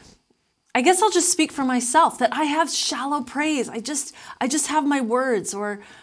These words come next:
or I just have my family, or I just have these things, and it doesn't really mean anything. It's not really great. I'm not a great orator. I can't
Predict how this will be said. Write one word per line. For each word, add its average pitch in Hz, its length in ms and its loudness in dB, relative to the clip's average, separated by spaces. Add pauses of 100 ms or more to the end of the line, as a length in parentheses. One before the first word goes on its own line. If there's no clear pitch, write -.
(360)
or 240 200 0
I 233 80 2
just 294 380 -2
have 269 500 0 (300)
my 277 160 2
family, 277 760 0
or 214 300 0 (320)
I 233 100 2
just 294 300 2
have 269 260 0
these 247 240 0
things, 254 440 -2
and 233 100 0
it 233 100 0
doesn't 285 320 -2
really 254 240 -2
mean 240 320 -2
anything. 160 540 -10
It's 175 200 -10
not 233 200 -2
really 226 400 -2 (720)
great. 180 720 -2
I'm 170 180 -12
not 202 360 -2 (340)
a 180 80 -2
great 214 400 2
orator. 226 540 4
I 156 80 -6
can't 208 440 -6